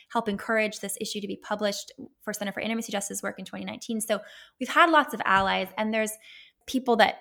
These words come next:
put dollars and funding into making that change happen for what we've seen so far and are funding the next steps. So all of that, the, the, the,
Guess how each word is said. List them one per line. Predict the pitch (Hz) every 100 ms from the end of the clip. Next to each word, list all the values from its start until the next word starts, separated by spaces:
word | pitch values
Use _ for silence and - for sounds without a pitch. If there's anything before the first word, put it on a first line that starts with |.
| -
put | - - -
dollars | 233 233 226 214
and | 196
funding | 185 220 214 214 208
into | 214 208
making | 208 202 202 196
that | 190
change | - 202 139 190 - - _
happen | - 190 - 196
for | 202
what | 196
we've | - -
seen | - 190
so | 185 190
far | - 196 226 -
and |
are | 214 220
funding | 202 190 185
the | 220
next | 233 -
steps. | - - -
So | - 208 - - _ -
all | 269 294
of | 247
that, | 240 220 - 202
the, | 208 _
the, | 214 208 - _
the, | -